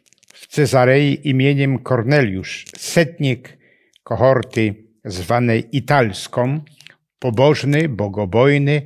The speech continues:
wraz z całym domem swoim, dający hojne jałmużny ludowi i nieustannie modlący się do Boga, ujrzał wyraźnie w widzeniu za dnia około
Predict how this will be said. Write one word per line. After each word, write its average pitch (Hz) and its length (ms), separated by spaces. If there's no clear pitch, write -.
wraz 117 400
z - 40
całym 120 480
domem 135 420
swoim, 151 540
dający 135 720
hojne 147 600
jałmużny 123 720
ludowi 156 840
i 160 140
nieustannie 170 840
modlący 127 760
się 113 380
do 104 140
Boga, 101 400
ujrzał 185 560
wyraźnie 151 960
w 107 100
widzeniu 147 920
za 123 380
dnia 127 340
około 120 680